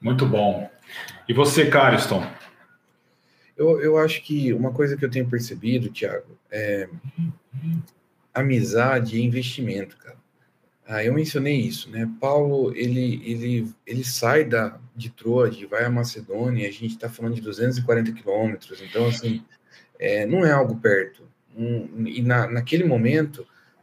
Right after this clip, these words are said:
Speaker 2: é, de barco, de navio, de, sei lá, de a pé, de cavalo, ele levou dias, e-, ele, e isso, isso tem um gasto, né? Se fosse hoje na nossa realidade, é um gasto ali de você pôr a gasolina, e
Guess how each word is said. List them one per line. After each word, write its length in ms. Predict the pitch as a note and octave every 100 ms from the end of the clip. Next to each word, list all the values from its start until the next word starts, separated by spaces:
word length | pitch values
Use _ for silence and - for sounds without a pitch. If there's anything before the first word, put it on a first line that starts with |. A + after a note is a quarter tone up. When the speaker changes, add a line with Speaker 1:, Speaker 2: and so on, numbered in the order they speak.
| _
Speaker 2:
é, 460 | G2+ G#2 G2+ F#2+ F2
de 120 | -
barco, 420 | E2+ F2 B2+ C3 -
de 140 | F#2
navio, 560 | F#2 F2 F#2 G#2+ B2 E2+
de, 320 | - F2 E2
sei 220 | - -
lá, 160 | E2+ F2+
de 160 | -
a 20 | F2+
pé, 320 | - F2+ A2+
de 140 | A2+
cavalo, 420 | A2+ E2+ F#2 A2 A2 - - - -
ele 80 | A#2
levou 320 | D3 C3 D#3
dias, 720 | F3 A#2 B2+ D#3+ D#3 G2 F#2+
e-, 200 | A2+ A2+ A#2
ele, 260 | B2+ A#2+ A#2+
e 180 | A#2+
isso, 260 | A2+ - F#3+ -
isso 220 | C#3+ -
tem 100 | G#3+
um 80 | B3
gasto, 500 | C3 C#3+ D#3+ - G2 _ -
né? 240 | A2+ C#3
Se 140 | C#3+ -
fosse 360 | A3 A3+ A#3
hoje 320 | E3+ D3+ E3+
na 120 | C#3+ B2
nossa 280 | B2+ -
realidade, 600 | C3+ A#2+ A2+ - C3 D#3
é 40 | C#3
um 120 | A3+
gasto 500 | D#3 B2 F3 - -
ali 260 | G#2+ B2+ D3
de 140 | A#2+
você 260 | - G#2+ A#2
pôr 140 | - C3
a 40 |
gasolina, 680 | C#3+ D3+ D3 B2+ D3 D#3+ B2
e 200 | - -